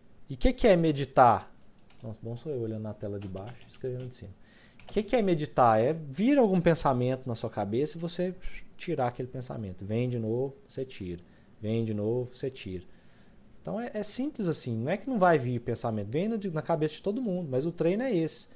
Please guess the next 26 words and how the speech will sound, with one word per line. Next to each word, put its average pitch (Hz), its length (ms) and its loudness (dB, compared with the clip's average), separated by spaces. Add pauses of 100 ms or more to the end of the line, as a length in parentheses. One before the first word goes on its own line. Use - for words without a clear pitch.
(360)
Você - 120 -10
tá 147 140 2
lá, 135 180 6
"Não, 120 160 -2
não 113 80 -4
vou 113 140 -4
pensar 123 340 -6
em 165 60 -6
nada." 92 340 -8
Aí 101 60 -6
de 104 80 -8
repente 113 300 -8
você 127 60 -8
começa, 101 300 -10
"Hum, 123 320 -6
mas 110 220 -8
aquele 113 240 -10
negócio 110 340 -8
eu 113 40 -10
tenho 113 120 -10
que - 80 -16
resolver." 113 320 -4
Aí 110 80 -2
você - 80 -10
fala, 113 140 2
"Opa, 151 200 4